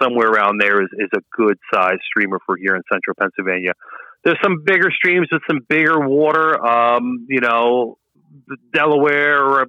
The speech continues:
you know, which is a little out of our wheelhouse, you know, um, that's where you're gonna wanna throw some of those bigger, you know, four, five, sixes. I mean, around here, you can get away with it, but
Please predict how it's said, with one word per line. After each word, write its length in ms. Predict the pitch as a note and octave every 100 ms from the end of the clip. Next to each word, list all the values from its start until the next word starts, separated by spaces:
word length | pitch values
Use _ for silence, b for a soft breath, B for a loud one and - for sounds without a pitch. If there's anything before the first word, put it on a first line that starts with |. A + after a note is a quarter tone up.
| C3
you 60 |
know, 140 | B2 A#2+
which 160 | A2+
is 80 | A#2 B2+
a 0 |
little 220 | C3+ C#3
out 140 | C3
of 60 | B2
our 100 | A#2
wheelhouse, 500 | B2 B2+ B2 B2 A#2+ -
you 120 | A2
know, 240 | A2 G#2+ A2 B B B B _ _ G#2
um, 520 | G#2 G#2+ A2+ C3+ C3+ C#3 C#3
that's 200 | D#3 -
where 120 | D#3+
you're 80 | C3+
gonna 100 | C3
wanna 160 | B2+
throw 180 | - B2 A2
some 120 | A#2+
of 40 |
those 140 | A2 F#2+ F#2+
bigger, 460 | A#2 G#2 G#2+ G#2 G#2+
you 140 | G#2
know, 180 | G2 G2 -
four, 240 | A2 G#2+ -
five, 320 | G#2 F#2+ G2 F#2+ -
sixes. 300 | G2+ - F#2+
I 60 | G2+
mean, 140 | G2
around 300 | A2 C3+ C#3
here, 220 | D3 D3
you 160 | C#3+ A#2
can 200 | B2+ A2 -
get 140 | D3+
away 180 | D3+ E3
with 140 | F3 F#3+
it, 160 | F3 -
but 160 | B2